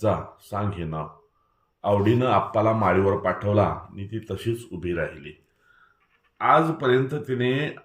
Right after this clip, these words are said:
अनेक पहिलवान पाहिले होते, परंतु धनाजीचा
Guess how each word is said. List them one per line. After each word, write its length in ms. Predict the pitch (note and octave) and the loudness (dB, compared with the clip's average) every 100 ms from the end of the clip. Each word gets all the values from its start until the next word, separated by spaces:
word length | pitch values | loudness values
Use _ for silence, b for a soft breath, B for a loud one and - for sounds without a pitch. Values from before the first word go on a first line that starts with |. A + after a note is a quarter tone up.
| _ | _
अनेक 400 | A2 A#2+ D#3 - | -4 -2 -2 -4
पहिलवान 480 | A#2 G2+ A2 G#2 G2+ | -2 2 4 4 4
पाहिले 380 | G2 F#2 F2 E2+ | 2 -2 -2 -2
होते, 480 | E2 D#2 D2+ - _ _ _ b b b - | -2 -4 -10 -12 _ _ _ b b b -10
परंतु 500 | A2 A#2+ A#2 C3 A#2 | -6 -4 -4 -4 -4
धनाजीचा 640 | F#2 F2+ A2+ B2 B2+ C3+ | -2 0 0 -2 -4 -4